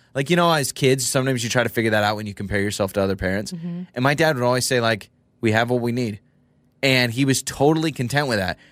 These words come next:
Speaker 1: Now, growing up, a-, as I've looked back, my dad's told me what his salary was when we first moved to Idaho, and I was the youngest out of six kids,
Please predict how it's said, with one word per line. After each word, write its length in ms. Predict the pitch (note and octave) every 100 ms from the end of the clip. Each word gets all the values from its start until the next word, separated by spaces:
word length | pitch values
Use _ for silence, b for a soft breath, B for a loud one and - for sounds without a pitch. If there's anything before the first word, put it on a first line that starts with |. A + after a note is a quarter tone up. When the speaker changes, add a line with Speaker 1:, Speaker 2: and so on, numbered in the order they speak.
| b
Speaker 1:
Now, 160 | C#3 B2+
growing 320 | C#3+ C3 A#2+
up, 340 | G3+ D3 G2
a-, 280 | B2 A#2+ G2+
as 180 | A#2+ A#2
I've 120 | G#2+
looked 200 | A2+ -
back, 340 | B2 C3+ G#2 - b b
my 120 | A#2+
dad's 320 | A#2+ B2+ B2+ -
told 280 | - A2+
me 100 | B2+
what 140 | A#2+ G#2+
his 100 | G#2
salary 380 | G#2 G#2 A2 A2+
was 320 | A2 B2 B2
when 140 | G#2
we 100 | G2+
first 460 | G2 - G#2+ A2 -
moved 480 | G2+ G#2 G#2+ A2+ - b b b
to 140 | A2
Idaho, 540 | F#2+ A2 A#2 A#2 A#2+ B2+
and 100 | F#2+
I 100 | G2
was 200 | G2+ F#2+
the 80 | G2
youngest 340 | F#2+ G#2 G#2+
out 80 | G2+
of 60 | F#2
six 280 | - F#2+ -
kids, 340 | G2 A#2 -